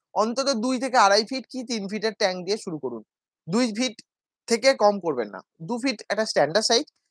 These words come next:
সেই ট্যাঙ্ক থেকে আপনারা শুরু করুন। আস্তে আস্তে ট্যাঙ্কের সংখ্যা বাড়বে এবং আপনি যখনই মাছ ব্যবসা শুরু করতে চাইছেন, তখন ভাই একটা সত্যি কথা বলি, সেটা হচ্ছে যে শুধু এই কাঁচের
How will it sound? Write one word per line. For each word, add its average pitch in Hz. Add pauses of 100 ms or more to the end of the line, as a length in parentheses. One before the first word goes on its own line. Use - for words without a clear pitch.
(120)
সেই 269
ট্যাঙ্ক 220
থেকে 220
আপনারা 220
শুরু 175
করুন। 127 (640)
আস্তে 254
আস্তে 254
ট্যাঙ্কের 190
সংখ্যা 190
বাড়বে 156 (960)
এবং 196 (420)
আপনি 190
যখনই 240
মাছ 208 (640)
ব্যবসা 196
শুরু 226
করতে 220
চাইছেন, 156 (480)
তখন 254
ভাই 269
একটা 247
সত্যি 220
কথা 208
বলি, 190
সেটা 190
হচ্ছে 214
যে 254 (960)
শুধু 214
এই 240
কাঁচের 233